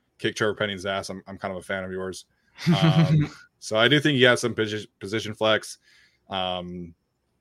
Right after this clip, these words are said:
Speaker 1: you know, Nephi Sewell, my guy from Utah, is on the board, but I think Kyron Johnson simply is just a much better athlete. So I think he'll be able to play on special teams. Again,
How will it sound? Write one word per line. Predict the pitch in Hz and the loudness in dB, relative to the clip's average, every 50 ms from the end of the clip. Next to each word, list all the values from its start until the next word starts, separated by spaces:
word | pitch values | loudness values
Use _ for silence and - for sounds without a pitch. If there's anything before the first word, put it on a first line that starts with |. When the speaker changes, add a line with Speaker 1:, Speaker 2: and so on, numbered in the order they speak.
| _ - | _ -10
Speaker 1:
you | 98 | -8
know, | 101 | -4
Nephi | 98 110 117 - 120 117 110 | -2 0 2 4 6 6 6
Sewell, | - - - 117 113 110 110 110 110 107 95 | 4 2 0 -2 0 2 2 2 2 0 -2
my | 101 98 98 | -4 -4 -4
guy | 101 104 104 104 98 | -2 -2 -2 -2 -4
from | - 107 101 | -6 -8 -8
Utah, | 101 98 95 - 107 101 101 | -8 -8 -6 -4 -4 -4 -4
is | 92 101 104 101 101 | -2 -4 -4 -4 -4
on | 104 104 | -4 -4
the | 104 98 | -6 -6
board, | 87 101 101 101 98 98 92 | -4 -2 -2 -2 -2 -2 -4
but | 104 98 | -6 -6
I | 92 | -6
think | - 104 95 90 | -6 -8 -8 -8
Kyron | - 101 98 98 95 | -8 -8 -8 -8 -8
Johnson | 90 101 98 95 - - 98 92 90 85 - | -6 -6 -6 -6 -8 -10 -12 -12 -14 -16 -14
simply | - - 110 95 87 101 98 | -10 -10 -10 -8 -6 -6 -6
is | 95 92 85 | -6 -6 -6
just | - 98 - - - _ _ _ _ _ _ _ - | -6 -6 -8 -10 -16 _ _ _ _ _ _ _ -4
a | 104 98 98 95 92 92 92 | 0 0 0 0 -2 -4 -6
much | 98 110 120 127 120 120 - | -6 0 2 2 2 2 2
better | - 113 107 101 - _ - | 0 0 0 0 -2 _ 2
athlete. | 107 110 113 117 - - 127 123 123 120 117 - _ _ _ _ _ _ _ _ _ _ _ _ _ _ _ _ _ | 4 4 4 2 0 0 0 0 0 0 -4 -10 _ _ _ _ _ _ _ _ _ _ _ _ _ _ _ _ _
So | - - 101 101 | -8 -4 -2 -2
I | 104 104 | -2 -4
think | - 110 101 | -4 -6 -8
he'll | 101 98 | -8 -6
be | 104 104 | -4 -4
able | 98 95 | -4 -4
to | 92 - | -6 -6
play | - 98 95 | -6 -6 -6
on | 92 90 | -6 -4
special | - 127 117 107 120 113 | 0 0 2 2 0 -2
teams. | - 113 110 107 104 101 92 | -4 -4 -4 -4 -4 -6 -8
Again, | 101 87 98 98 98 95 87 | -8 -8 -6 -8 -8 -8 -12